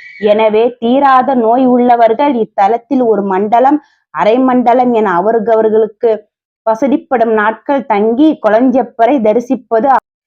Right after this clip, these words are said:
அவரது சந்நிதியில் பூஜித்து வழங்கப்படும் வேப்ப எண்ணெயை பெற்று உடம்பில் பூசியும் அருந்தியும் பூரண குணமடைந்து செல்வதும்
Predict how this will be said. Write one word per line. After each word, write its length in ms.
அவரது 460
சந்நிதியில் 760
பூஜித்து 580
வழங்கப்படும் 800
வேப்ப 400
எண்ணெயை 440
பெற்று 460
உடம்பில் 580
பூசியும் 560
அருந்தியும் 680
பூரண 420
குணமடைந்து 680
செல்வதும் 600